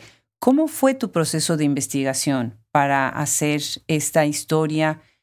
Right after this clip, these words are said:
tu trabajo en archivos? Bueno, seguramente estuviste en el Santo Domingo, donde todas vamos a investigar, ¿no?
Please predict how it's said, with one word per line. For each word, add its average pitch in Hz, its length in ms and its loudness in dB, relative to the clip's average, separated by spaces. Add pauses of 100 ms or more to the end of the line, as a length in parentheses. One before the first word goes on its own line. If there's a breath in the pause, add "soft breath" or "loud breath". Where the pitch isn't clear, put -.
(120)
tu 151 120 -2
trabajo 147 360 0
en 139 80 0
archivos? 180 600 -2
Bueno, 131 260 0
seguramente 139 580 0
estuviste 143 360 -2
en 135 100 0
el 127 60 -4
Santo 135 280 0
Domingo, 156 380 0
donde 135 200 0
todas 139 380 0
vamos 135 320 0
a - 20 0
investigar, 139 720 0
¿no? 151 260 0